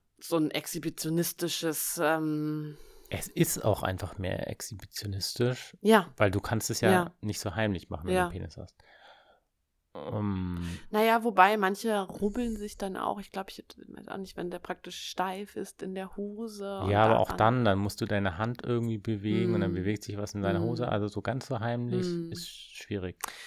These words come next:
Speaker 1: Und ich verbinde damit auch ganz, ganz, ganz fehlgeleitete Machtstrukturen leider irgendwie. Das ist
Speaker 2: Mhm.
Speaker 1: sehr so geprägt.
Speaker 2: Also ich kann mich auch nicht dran erinnern, dass ich das schon mal gemacht hab.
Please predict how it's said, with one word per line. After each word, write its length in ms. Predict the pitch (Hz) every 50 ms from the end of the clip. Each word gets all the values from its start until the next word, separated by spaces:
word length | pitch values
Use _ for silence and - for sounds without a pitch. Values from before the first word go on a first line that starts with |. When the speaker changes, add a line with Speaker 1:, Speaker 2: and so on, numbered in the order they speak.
| - - -
Speaker 1:
Und 100 | - 196
ich 80 | - -
verbinde 320 | 208 185 196 202 214 208
damit 280 | 185 196 190 190 - -
auch 200 | - 175 - -
ganz, 400 | 202 185 180 - - - 170 -
ganz, 420 | - 165 170 185 180 - - - 208 -
ganz 320 | 180 170 175 170 - -
fehlgeleitete 760 | - - - 190 185 175 175 165 165 165 165 165 160 - 165
Machtstrukturen 840 | 165 160 156 - - - - - 175 156 - - - 156 151 -
leider 380 | 87 90 90 90 90 - 87 87
irgendwie. 500 | 170 - - 160 - _ - 165 165 160
Das 160 | 160 160 165
ist 160 | 165 - - -
Speaker 2:
Mhm. 40 |
Speaker 1:
sehr 180 | - - 165 156
so 120 | - 165 156
geprägt. 840 | - 165 - - - - - 170 165 165 165 - - _ - - _ _ _ _ _ _ _ _ _ _ _ _ _ _ _ _ _ _ - -
Speaker 2:
Also 200 | - - - 120
ich 120 | 107 - -
kann 160 | 135 127 131
mich 160 | 131 - -
auch 80 | - 113
nicht 140 | 120 127 -
dran 160 | - - 123
erinnern, 240 | 120 113 113 110 110
dass 60 | 98
ich 80 | 95 -
das 200 | - - - -
schon 140 | - - 120
mal 80 | 110 104
gemacht 280 | 104 107 104 - -
hab. 100 | - 80